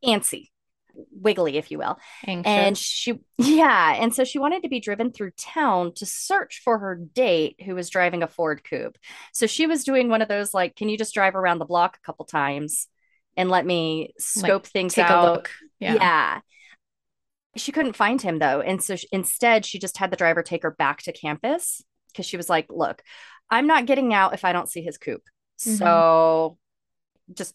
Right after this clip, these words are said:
Speaker 1: take me back and it's his loss, not mine." And so neighbors told police that they saw her in the company of an older man later that night. He had horn-rimmed glasses,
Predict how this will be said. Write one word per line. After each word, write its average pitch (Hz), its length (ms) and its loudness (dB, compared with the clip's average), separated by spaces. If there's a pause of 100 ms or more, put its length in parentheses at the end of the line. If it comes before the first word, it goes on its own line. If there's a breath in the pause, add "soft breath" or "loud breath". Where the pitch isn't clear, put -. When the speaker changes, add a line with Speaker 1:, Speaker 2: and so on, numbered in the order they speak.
(100)
Speaker 1:
take 190 180 0
me 190 100 -2
back 156 260 2
and 165 300 -2
it's 170 240 0
his 156 200 -4
loss, 143 240 0
not 120 120 -4
mine." 120 280 -4 (920 soft breath)
And 220 180 2
so 214 420 4
neighbors 233 420 0
told 240 200 -2
police 190 360 -4
that 220 140 -8
they 202 80 -4
saw 180 220 2
her 185 140 2
in 175 100 2
the 170 60 -2
company 170 440 -6
of 156 80 -4
an 156 140 -6
older 156 240 -4
man 214 560 0
later 151 260 -2
that 147 220 -2
night. 151 340 -2
He 185 160 -14
had 160 240 -2 (160)
horn-rimmed 208 920 -4 (100)
glasses, 147 600 -4